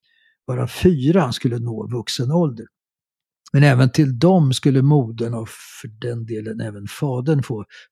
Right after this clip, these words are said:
komplicerade relationer, som vi ska se. Alltså, under tjugo år födde Elisabeth femton barn, varav, varav alltså nio nådde vuxen ålder. Första gången hon födde barn var hon arton, sista gången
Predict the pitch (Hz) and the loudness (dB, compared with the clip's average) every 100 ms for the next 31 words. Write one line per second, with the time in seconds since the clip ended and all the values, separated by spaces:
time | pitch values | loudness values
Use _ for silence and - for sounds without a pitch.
0 | - 175 170 190 - 165 135 123 117 117 | 0 4 6 6 6 6 6 2 0 -2
1 | 117 123 - 135 110 110 117 123 113 - | -2 -2 0 -2 -4 -10 -12 -14 -12 -12
2 | - - _ _ _ _ _ _ _ _ | -12 -16 _ _ _ _ _ _ _ _
3 | _ _ _ _ - 214 - - - _ | _ _ _ _ 0 0 0 -6 -10 _
4 | - - - - 139 147 131 - 220 196 | -20 -20 -12 2 4 4 2 0 2 2
5 | 151 226 214 180 110 107 - 156 123 127 | 2 0 2 -2 -4 -6 0 0 0 0
6 | 147 131 - 110 104 - - 175 131 110 | 0 0 -2 -8 -8 -12 0 2 2 0
7 | - 139 156 185 104 - - - _ 135 | 0 2 2 0 -4 -10 -18 -20 _ -4
8 | 123 120 - _ _ _ - 135 127 113 | -2 -6 -8 _ _ _ -2 0 0 0
9 | 127 127 160 151 127 170 143 143 113 113 | 2 6 6 4 4 2 4 2 0 -4
10 | 131 - 127 147 190 123 226 _ - - | -6 -6 -4 -2 -2 -6 -14 _ -20 -20
11 | _ - 120 - 220 202 196 180 202 170 | _ -2 0 0 2 4 4 2 0 0
12 | 156 139 120 117 - _ 127 101 - _ | 0 0 -2 -4 -10 _ -6 -4 -8 _
13 | 214 233 214 - - - 196 165 120 110 | 2 4 0 -8 -10 -4 -2 -2 -4 -4
14 | 104 | -8